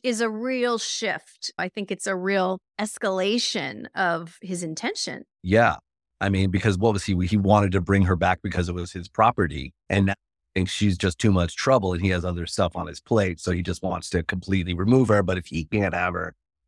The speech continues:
Speaker 2: nobody can have her.
Speaker 1: Right, exactly. Oh, that's a
Speaker 2: Yeah.
Speaker 1: good point. Yeah, nobody can have her. Yeah, yeah, yeah. 'Cause he definitely had no luck keeping her under his thumb. I mean, he just beat the hell out of her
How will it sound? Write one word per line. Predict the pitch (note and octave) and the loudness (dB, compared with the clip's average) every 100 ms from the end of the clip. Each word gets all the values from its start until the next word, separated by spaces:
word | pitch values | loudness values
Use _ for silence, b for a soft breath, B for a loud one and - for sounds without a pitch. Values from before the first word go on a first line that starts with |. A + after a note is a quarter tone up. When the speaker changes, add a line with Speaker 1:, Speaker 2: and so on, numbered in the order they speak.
| - | 0
Speaker 2:
nobody | G#2+ G#2 E2 C#2+ | 4 4 2 -6
can | D2+ | -8
have | B1+ G1+ | -8 -10
her. | - - _ _ _ _ - | -14 -18 _ _ _ _ -6
Speaker 1:
Right, | F3 E3 - - | -4 -4 -12 -8
exactly. | F#3 F3 F3 - - F3 - | -6 -4 -8 -8 -12 -12 -4
Oh, | A3 | -2
that's | A3 - | 0 0
a | D4 | 0
Speaker 2:
Yeah. | A3 | -6
Speaker 1:
good | |
point. | - G#3 - | -6 -6 -6
Yeah, | F3 | -6
nobody | F#3 F#3 F3+ | -4 -4 -6
can | - | -8
have | E3 E3 D#3 | -10 -8 -10
her. | - - | -10 -8
Yeah, | F#3+ F3+ | -4 -4
yeah, | E3+ | -4
yeah. | F3 E3 | -6 -8
'Cause | E3+ F#3 E3 - _ _ _ | -10 -10 -10 -12 _ _ _
he | - A3 | -2 0
definitely | A#3+ C4 C#4 A#3 A3 - _ _ G#3 | 0 0 -2 -2 -4 -8 _ _ -6
had | G3+ G3+ F3+ | -4 -4 -2
no | F#3+ G3+ G#3+ | -2 0 0
luck | G3 F#3+ G3 E3+ | 0 0 0 -2
keeping | - A3+ G3+ F3+ | -6 -8 -6 -6
her | D#3+ E3+ E3 - | -6 -4 -4 -2
under | F3 F3 | -2 -2
his | D3+ D#3 - | -4 -6 -6
thumb. | - E3 D3 | -4 -4 -4
I | E3+ | -6
mean, | E3+ E3 | -8 -10
he | - | -10
just | D#3+ E3 D#3+ | -8 -8 -8
beat | D3 F3 - | -6 -8 -6
the | D#3 | -6
hell | D#3+ F3 | -2 -2
out | E3 D3+ | 0 -2
of | D#3 | -6
her | D#3+ D3+ D3+ | -6 -4 -4